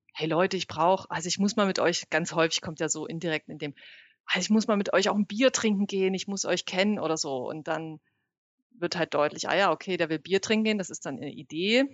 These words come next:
und eine Maßnahme. Und was steckt dahinter? Für was braucht er eigentlich mehr Nähe und in welcher Form braucht diese Person mehr Nähe? Ähm, oder, und dann kommt vielleicht raus, „Na ja, manchmal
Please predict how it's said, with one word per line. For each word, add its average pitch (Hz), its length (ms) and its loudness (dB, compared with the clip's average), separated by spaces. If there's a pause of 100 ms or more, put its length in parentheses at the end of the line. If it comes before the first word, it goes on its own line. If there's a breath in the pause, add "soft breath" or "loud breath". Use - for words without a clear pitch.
(180)
und - 40 -16
eine 156 160 -8
Maßnahme. 226 760 0 (1300 loud breath)
Und 180 100 -4
was 175 120 2
steckt 185 240 0
dahinter? 190 340 2
Für 180 200 -2
was 180 220 4
braucht 185 320 2
er 208 100 0
eigentlich 165 320 -2
mehr 160 160 -4
Nähe 175 340 2
und 143 160 -6
in 156 100 -6
welcher 156 240 0
Form 208 360 0
braucht 156 480 0
diese 180 200 -16
Person 170 400 -8
mehr 156 140 -6
Nähe? 190 440 -2 (640 loud breath)
Ähm, 156 800 -2
oder, 156 480 -2
und - 180 -8
dann 165 160 2
kommt 196 220 0
vielleicht 180 340 0
raus, 165 460 4
„Na 170 140 -2
ja, 180 180 2
manchmal 170 760 -2